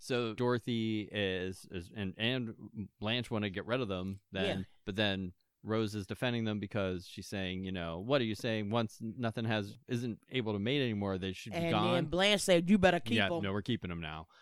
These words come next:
Speaker 1: But then at the end, they see
Speaker 2: They
Speaker 1: a couple of
Speaker 2: was
Speaker 1: them getting a little
Speaker 2: getting up,
Speaker 1: frisky.
Speaker 2: getting it,
Speaker 1: But they
Speaker 2: and
Speaker 1: were,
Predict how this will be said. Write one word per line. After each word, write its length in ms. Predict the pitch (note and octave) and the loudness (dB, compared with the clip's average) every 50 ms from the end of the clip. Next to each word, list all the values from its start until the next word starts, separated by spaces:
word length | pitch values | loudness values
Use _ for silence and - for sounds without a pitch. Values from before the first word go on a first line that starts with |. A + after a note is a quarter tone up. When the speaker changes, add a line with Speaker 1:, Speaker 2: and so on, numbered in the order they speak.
| - _ _ _ | -20 _ _ _
Speaker 1:
But 140 | - A2+ F#2+ | -4 -2 0
then 160 | - B2 A#2 | 0 0 0
at 120 | A2 G2 - | 0 -2 -4
the 120 | A2 - | -6 -6
end, 460 | - B2 D3 C#3+ B2 A2 A2 A2 A#2 A2+ | -2 -2 0 0 0 0 -2 -4 -4 -2
they 160 | A2 G#2 F#2+ | -2 -2 -2
see 200 | - - - - | -2 -2 0 0
Speaker 2:
They 40 | - | 0
Speaker 1:
a 40 | - | 0
couple 280 | C#3+ C#3+ C#3+ C#3 C#3+ | 2 2 2 4 4
of 60 | C3 B2+ | 4 4
Speaker 2:
was 60 | B2+ | 4
Speaker 1:
them 80 | A#2 | 4
getting 180 | A2 C3 A#2+ A#2+ | 4 2 2 4
a 60 | A#2+ | 4
little 140 | A#2 A2+ G#2+ | 4 4 4
Speaker 2:
getting 60 | A2 - | 4 4
up, 20 | |
Speaker 1:
frisky. 280 | F3 F#3+ E3 D#3 F3+ G3 | 4 4 2 4 4 6
Speaker 2:
getting 340 | G#3+ A#3 B3 A#3+ B3 B3 B3 | 8 8 8 6 6 6 6
it, 260 | B3 A#3+ A#3+ B3 - - - - - - - - _ - - - - - - - | 6 8 6 6 4 0 -6 -10 -12 -14 -20 -20 _ -20 -20 -20 -20 -20 -4 0
Speaker 1:
But 160 | B2+ A#2+ - | 2 4 4
they 80 | A#2+ A#2 | 6 4
Speaker 2:
and 80 | A2+ G#2+ | 4 4
Speaker 1:
were, 220 | G2+ F#2+ F#2+ F#2+ | 4 2 0 -2